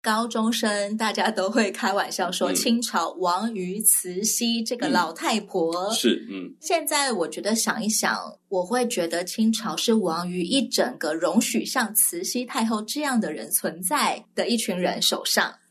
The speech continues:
Speaker 1: 其实这个现象在现代文明社会都仍然存在耶，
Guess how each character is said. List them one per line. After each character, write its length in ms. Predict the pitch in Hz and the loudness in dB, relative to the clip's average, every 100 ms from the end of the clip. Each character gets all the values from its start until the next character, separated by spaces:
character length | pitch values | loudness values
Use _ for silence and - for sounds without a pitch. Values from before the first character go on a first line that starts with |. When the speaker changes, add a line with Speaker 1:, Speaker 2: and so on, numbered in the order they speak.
| _ _ | _ _
Speaker 1:
其 160 | - 294 | -4 0
实 120 | 330 | 0
这 100 | 359 | 2
个 140 | 233 | 0
现 220 | 226 254 220 | 0 0 0
象 220 | 247 220 | 0 0
在 160 | 226 | 0
现 300 | 220 - 214 | 0 2 0
代 160 | 185 190 | 0 -4
文 160 | 170 170 | -4 -2
明 160 | 247 | 2
社 240 | 226 226 196 | 2 2 0
会 220 | 226 190 | 0 0
都 300 | 185 196 214 | 0 -2 -2
仍 240 | 208 160 | -4 -4
然 220 | 185 151 208 | -2 -2 -2
存 280 | - 160 156 | -4 -4 -4
在 220 | 208 | -2
耶， 60 | 160 | -2